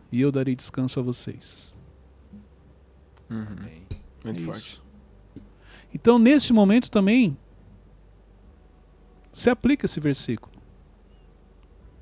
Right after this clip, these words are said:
Speaker 1: Em algumas versões, "Vinde a mim todos que estão cansados e oprimidos." E você vai perceber o quanto,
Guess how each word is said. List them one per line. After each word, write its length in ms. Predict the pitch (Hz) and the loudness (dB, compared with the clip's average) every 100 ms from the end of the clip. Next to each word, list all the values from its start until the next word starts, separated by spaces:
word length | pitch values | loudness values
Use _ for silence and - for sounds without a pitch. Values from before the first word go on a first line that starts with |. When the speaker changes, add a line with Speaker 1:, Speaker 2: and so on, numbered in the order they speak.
| - - - - | -20 -20 -20 -12
Speaker 1:
Em 40 | - | -6
algumas 240 | 175 180 | -2 2
versões, 380 | 180 170 190 175 | 2 2 0 -2
"Vinde 240 | 160 208 | -4 -4
a 60 | 196 | -4
mim 120 | 196 | -4
todos 280 | 196 196 190 | 0 0 0
que 80 | - | -10
estão 200 | - 175 | -8 -6
cansados 680 | 180 160 - 175 170 147 147 | -6 -6 -4 -2 -2 -2 -4
e 20 | |
oprimidos." 720 | 139 139 139 127 - - - - - - - - - - - - _ - _ - _ - - - - _ _ _ - - | -4 -4 -4 -6 -12 -18 -20 -20 -20 -20 -20 -20 -20 -20 -20 -20 _ -20 _ -20 _ -20 -20 -20 -20 _ _ _ -18 -8
E 40 | 147 | -4
você 200 | 156 185 | -2 -2
vai 100 | 185 | 0
perceber 480 | 190 - 175 180 - | 0 0 0 0 0
o 80 | 185 | -8
quanto, 500 | - 220 254 226 | -2 0 0 -2